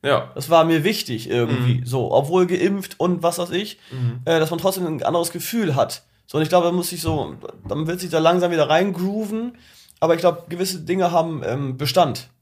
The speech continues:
Speaker 1: Ja.
Speaker 2: ab sofort. So, und das ist, glaube ich, so etwas wie, ähm, ein, ein Fokus auf Hygiene, ein Fokus auf Qualität, ein
Speaker 1: Mhm.
Speaker 2: Fokus auf, was trinke ich, was esse ich,
Speaker 1: Ja.
Speaker 2: wie gehe ich auf Toilette, wie komme ich rein, wie ist die Eingangssituation,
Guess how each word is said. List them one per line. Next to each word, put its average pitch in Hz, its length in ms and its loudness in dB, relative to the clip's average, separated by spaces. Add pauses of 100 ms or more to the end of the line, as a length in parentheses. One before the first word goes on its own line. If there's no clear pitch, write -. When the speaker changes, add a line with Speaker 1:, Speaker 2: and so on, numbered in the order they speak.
(160)
Speaker 1:
Ja. 113 140 4
Speaker 2:
ab 123 100 4
sofort. - 500 -8
So, 120 160 -6
und 69 120 -6
das 135 200 2
ist, - 180 -4
glaube 120 240 4
ich, 127 60 -2
so 123 120 -4
etwas 123 340 -4
wie, 143 340 -4 (480)
ähm, 127 560 2 (400)
ein, 127 240 -4
ein 143 100 2
Fokus 233 360 2
auf - 180 2
Hygiene, 160 420 2
ein 123 120 -2
Fokus 180 420 -2
auf 139 440 2 (320)
Qualität, 156 720 2
ein 120 120 0
Speaker 1:
Mhm. 104 40 -2
Speaker 2:
Fokus 170 340 -2
auf, 127 280 2 (200)
was 156 200 2
trinke 208 280 0
ich, 160 140 -6
was 147 160 2
esse 185 320 2
ich, 196 240 -4 (340)
Speaker 1:
Ja. 107 160 0
Speaker 2:
wie 180 140 0
gehe 175 100 0
ich 180 120 -2
auf 151 160 0
Toilette, 165 420 0
wie 175 80 -6
komme 175 220 -2
ich 156 160 -6
rein, 185 360 4
wie 175 80 -2
ist 160 140 -4
die - 100 -6
Eingangssituation, 180 1000 -2